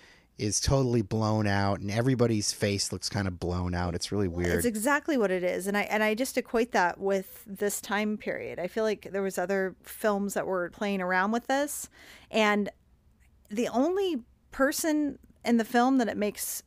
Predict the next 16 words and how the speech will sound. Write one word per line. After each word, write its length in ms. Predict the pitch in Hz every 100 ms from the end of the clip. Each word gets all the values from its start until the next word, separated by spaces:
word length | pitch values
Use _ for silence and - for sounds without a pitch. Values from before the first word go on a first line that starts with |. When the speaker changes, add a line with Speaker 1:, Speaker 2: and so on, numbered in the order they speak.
| -
Speaker 2:
sense 680 | - - 320 330 226 - -
to 120 | - 214
look 220 | 302 320
like 160 | 185
this 320 | - 165 - -
is 160 | 202 196
Sharon 400 | - 226 214 196
Stone 480 | - 269 247 196 190
because 800 | 208 - - 262 226 202 196 - - - - -
of 200 | 208 175
the, 280 | 202 202 233 - -
what 140 | - 208
is 100 | 220
it, 180 | 185 -
Bioline? 640 | 214 226 254 277 302 349 349
Speaker 1:
Yes. 400 | 220 104 - -